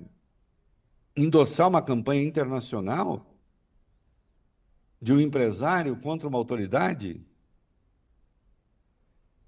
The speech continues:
sendo que existe um espaço aqui dentro pra recorrer, et cetera, mas, enfim, né? Não, não,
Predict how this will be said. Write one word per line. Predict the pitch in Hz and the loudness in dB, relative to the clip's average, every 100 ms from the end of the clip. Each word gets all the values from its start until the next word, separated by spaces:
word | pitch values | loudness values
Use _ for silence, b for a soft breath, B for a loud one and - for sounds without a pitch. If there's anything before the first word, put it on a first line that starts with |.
| _ | _
sendo | - 180 165 | -2 0 2
que | |
existe | 131 110 170 143 | 0 2 0 0
um | |
espaço | 107 - 160 170 135 | -6 0 0 0 -4
aqui | - | -8
dentro | 95 151 165 | -4 -4 -4
pra | 127 113 | -4 -4
recorrer, | 117 101 92 156 | -2 -6 -2 -2
et | 165 | -2
cetera, | - - | -8 -10
mas, | 311 302 - | -8 -10 -10
enfim, | 180 233 175 - _ _ _ _ _ - | -6 -4 -4 -8 _ _ _ _ _ -8
né? | - 156 170 b b b _ _ - | -2 0 -2 b b b _ _ -6
Não, | 339 370 370 330 | -2 2 2 0
não, | 247 165 165 165 123 | -4 -12 -8 -6 -6